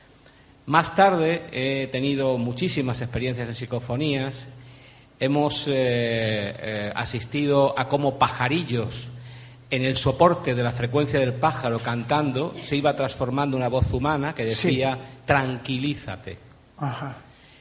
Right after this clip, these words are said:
Speaker 1: Y la última psicofonía que hicimos fue una espontánea, como solemos hacer muchísimas de forma espontánea, eh, este, entrevistando a David Parcerisa en Barcelona, que nos rompió dos cámaras antes de la, de su entrevista.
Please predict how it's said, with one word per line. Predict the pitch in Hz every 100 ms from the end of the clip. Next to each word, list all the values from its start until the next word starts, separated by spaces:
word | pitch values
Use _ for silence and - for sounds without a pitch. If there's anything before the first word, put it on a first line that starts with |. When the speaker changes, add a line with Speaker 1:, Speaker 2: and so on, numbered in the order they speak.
| -
Speaker 1:
Y | - 190 190 -
la | 135 139
última | 180 180 175
psicofonía | 156 160 156 - 156 165 139
que | 127
hicimos | - 165 151 147
fue | -
una | 143 135
espontánea, | - 123 120 170 175 160 139
como | 117 110 104
solemos | 92 113 127 131
hacer | 107 139 120
muchísimas | 110 - 131 113 104
de | 110
forma | 131 123
espontánea, | 123 147 143 143 156 143 143 147 - - - - -
eh, | 139 139 135 123
este, | 123 139
entrevistando | 127 127 120 - 151 143
a | 131
David | 127 131
Parcerisa | 139 - 131 123 131
en | 120
Barcelona, | 131 131 131 135 135
que | 120
nos | 113
rompió | 110 113 123 135
dos | 131
cámaras | 127 143 135 117 -
antes | 127 123 117
de | 117
la, | 113 110 107 101 101 107
de | 110
su | 110 120 110 104 101 -
entrevista. | 127 151 156 143 - 143 143